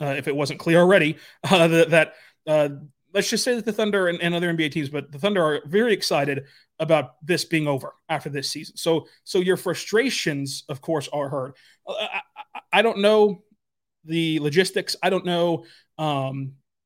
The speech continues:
all that goes into it. This is obviously way above my pay grade of, in terms of, like, these million dollar contracts to broadcast a billion dollar entity. But it is embarrassing. It is frankly embarrassing for the league that, that they continue to pin this on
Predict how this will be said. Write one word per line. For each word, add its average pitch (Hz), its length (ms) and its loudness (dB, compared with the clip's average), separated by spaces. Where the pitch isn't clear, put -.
all 185 140 4
that 180 120 2
goes 156 180 2
into 151 280 -2
it. 147 140 -2
This 160 160 -4
is 170 60 -2
obviously 170 320 -2
way 156 180 0
above 147 220 -2
my 151 100 -2
pay 143 280 -6
grade 147 260 -2
of, 139 180 -6
in 151 120 -6
terms 156 200 -4
of, 151 80 -4
like, 143 140 -2
these 143 200 -8
million 147 320 -4
dollar 139 200 0
contracts 139 500 -4
to 151 160 -2
broadcast 139 480 -2
a 147 60 -4
billion 139 260 -4
dollar 139 260 -2
entity. 139 460 -4
But 185 100 -4
it 240 60 4
is 269 100 2
embarrassing. 220 520 2
It 208 200 0
is 202 140 0
frankly 233 380 -4
embarrassing 185 500 0
for 175 100 -6
the 156 80 0
league 143 380 -2
that, 151 340 0
that 156 120 -2
they 156 120 -2
continue 175 460 -2
to 214 80 2
pin 175 300 -4
this 156 320 -4
on 143 440 -2